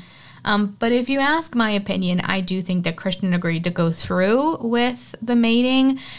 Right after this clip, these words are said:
I don't think maybe he realized the full effects of what that would mean. Um, but I do think that he agreed to participate in whatever he thought that that might look like in order to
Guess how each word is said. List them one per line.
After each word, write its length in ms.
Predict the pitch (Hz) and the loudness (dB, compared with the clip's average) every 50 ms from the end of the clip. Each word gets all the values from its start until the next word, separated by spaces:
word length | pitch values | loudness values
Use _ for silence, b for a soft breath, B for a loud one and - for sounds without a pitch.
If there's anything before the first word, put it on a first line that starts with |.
| B B | B B
I 60 | - | 0
don't 160 | 214 220 226 214 | 2 2 2 2
think 160 | 240 233 226 | 2 4 4
maybe 220 | 226 214 208 220 | 4 2 2 0
he 200 | 208 - 214 202 | -2 -2 -2 -2
realized 680 | 196 196 190 190 190 190 185 185 185 185 180 - - - | 0 0 0 0 0 0 2 0 0 0 -2 -6 -10 -6
the 480 | 185 175 185 180 180 175 175 175 185 175 - - _ _ - - - - | -4 -2 0 0 2 2 2 2 0 -2 -4 -10 _ _ -20 -20 -20 -20
full 400 | - - - - 214 202 196 175 | -20 -12 -4 0 2 2 4 2
effects 600 | 160 170 - - - - - 247 254 - - - | 0 -2 -4 -4 -2 -2 -2 -2 -2 -6 -6 -4
of 100 | 226 208 | -4 -2
what 220 | 208 196 190 185 - | 0 -2 -2 -2 -2
that 240 | 196 190 185 - | -2 -2 -2 -2
would 160 | 196 190 180 185 | -2 -2 0 0
mean. 560 | 175 180 180 180 185 196 226 269 330 381 415 427 B B B B B B B B B B | 2 2 2 0 0 -2 -2 0 0 -2 -2 -4 B B B B B B B B B B
Um, 180 | - 196 196 202 | -4 -2 -2 0
but 140 | 202 196 | 0 0
I 80 | 196 190 | 0 0
do 400 | 196 185 - - 208 208 196 185 | -2 -2 -4 -2 0 2 2 0
think 380 | 185 - - 180 180 180 175 - | 0 -2 -2 -2 -2 -2 -2 -2
that 220 | 180 180 170 - | -2 -2 -2 -2
he 360 | - - - - 196 185 175 | -4 -10 -10 -6 -4 -2 -2
agreed 580 | 175 175 175 - 202 190 185 180 175 165 170 - | -2 -4 -6 -10 -8 -4 -2 -2 -2 -2 -2 -4
to 460 | - - - 185 170 170 170 170 165 165 - | -6 -4 -2 -2 0 0 0 0 -2 -2 -4
participate 1040 | - 175 165 170 - - - 175 175 - 202 202 - - 208 208 220 226 - - - | -4 -4 -4 -4 -4 -8 -10 -8 -8 -8 -10 -10 -10 -6 -4 -2 -2 -2 -2 -4 -6
in 220 | - 190 185 180 180 | -6 -2 0 0 0
whatever 640 | 175 175 170 170 160 170 175 170 170 170 175 170 B B B B B B B B | 0 2 0 0 -2 -2 0 0 0 0 -2 -2 B B B B B B B B
he 180 | B - 220 190 | B 0 0 0
thought 300 | - - - - 175 - | 0 0 -2 -2 0 -2
that 100 | 190 185 | -4 -2
that 160 | 185 180 185 | -2 -4 -2
might 240 | 185 175 175 - - | -2 -4 -4 -4 -4
look 260 | 185 170 165 175 - | -4 -4 -4 -4 -2
like 440 | 226 208 220 226 233 247 - - - - | -2 0 2 0 0 -2 -6 -12 -10 -6
in 100 | - 196 | -4 -4
order 380 | 180 - 185 185 180 180 175 170 | -2 -2 -4 -2 -2 -2 -2 -2
to 580 | 170 - - - 175 170 165 170 170 175 175 | -2 -4 -2 0 2 2 2 2 2 2 0